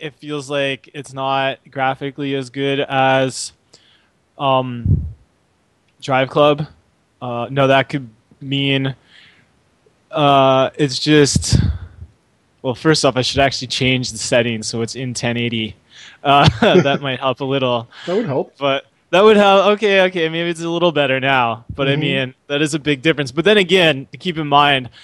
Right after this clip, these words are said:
Speaker 1: if you remember when I first watched the Drive Club one, it was in three sixty.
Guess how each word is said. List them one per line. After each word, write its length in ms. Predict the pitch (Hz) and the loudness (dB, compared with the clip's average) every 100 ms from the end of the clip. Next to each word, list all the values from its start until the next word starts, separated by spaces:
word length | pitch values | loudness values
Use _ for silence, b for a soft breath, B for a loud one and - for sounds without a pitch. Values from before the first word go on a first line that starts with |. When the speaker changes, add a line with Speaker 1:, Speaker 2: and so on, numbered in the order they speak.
| B B | B B
Speaker 1:
if 140 | 139 147 | -10 -2
you 80 | |
remember 440 | 156 147 156 151 143 | -2 2 2 2 2
when 120 | 135 | 4
I 80 | 131 | 2
first 360 | - 151 143 | 0 -2 -2
watched 280 | 123 131 135 | 0 0 0
the 100 | 139 | -6
Drive 320 | 120 120 143 | -4 0 0
Club 220 | - 165 156 | 2 0 2
one, 340 | 170 175 175 - | 2 2 0 -4
it 80 | 156 | 0
was 200 | 165 147 | 0 0
in 100 | 131 | -6
three 240 | - 139 | -4 -4
sixty. 540 | - 127 - 117 101 | -4 -6 -8 -10 -14